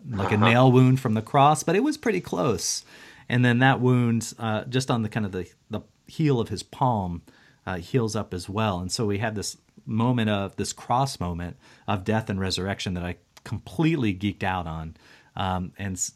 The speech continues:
Speaker 1: you know, if we, if having angels in the afterlife, um, and, you know, kind of spirituality of the body wasn't enough here, we, it's like hitting you over the head.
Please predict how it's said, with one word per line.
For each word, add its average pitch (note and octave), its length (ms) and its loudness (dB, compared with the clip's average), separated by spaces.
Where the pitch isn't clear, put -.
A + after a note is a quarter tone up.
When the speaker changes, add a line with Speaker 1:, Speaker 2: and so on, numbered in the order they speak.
Speaker 1:
you G#2 100 -2
know, F#2+ 140 -2
if G2 100 -6
we, A2+ 220 -2
if A2+ 260 -8
having A2+ 280 0
angels C#3+ 420 2
in F#2 80 -2
the F#2 100 -4
afterlife, B2+ 720 0
um, F#2+ 360 -2
and, G2+ 540 -2
you G#2+ 80 -6
know, F#2 60 -6
kind A2+ 120 -4
of G2+ 40 -2
spirituality A#2+ 460 2
of F#2+ 40 -4
the F#2 80 -4
body A2+ 260 4
wasn't G2+ 300 -2
enough F#2 240 -6
here, C#3 220 4
we, G2 340 -2
it's A2 220 -10
like G2 180 -4
hitting C3 240 2
you A2 140 0
over A#2 200 0
the A2 120 0
head. F#2 340 -2